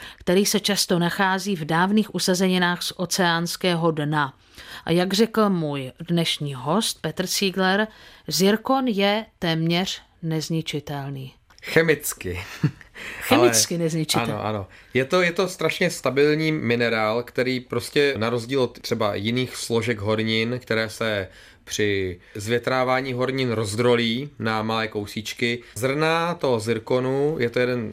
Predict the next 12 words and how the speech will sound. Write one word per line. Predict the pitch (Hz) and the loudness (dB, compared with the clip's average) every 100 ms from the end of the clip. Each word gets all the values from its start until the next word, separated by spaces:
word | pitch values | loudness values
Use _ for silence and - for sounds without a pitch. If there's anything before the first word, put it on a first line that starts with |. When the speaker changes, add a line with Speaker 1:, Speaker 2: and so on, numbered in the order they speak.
| - | -6
Speaker 2:
jedna | 113 113 | -4 -4
z | - | -2
komponent | 120 113 120 120 117 - | -2 2 2 2 0 -4
hornin, | 101 110 117 | -2 0 -2
které | 107 113 107 | 0 0 0
zůstávají | 104 - 113 113 110 | -4 -6 -2 0 -2
téměř | 107 104 110 101 - | -2 -2 -2 -4 -6
neporušená. | 98 - 107 101 - 104 92 87 - - - - | -10 -2 -2 -2 -2 -4 -4 -8 -16 -20 -10 -4
Intaktní, | 113 139 127 - 113 | -2 -2 -6 -8 -8
bychom | 104 98 101 95 | -6 -4 -4 -4
řekli. | 98 - 90 90 - - - | -6 -6 -10 -10 -18 -20 -4
A | 95 92 | -2 -2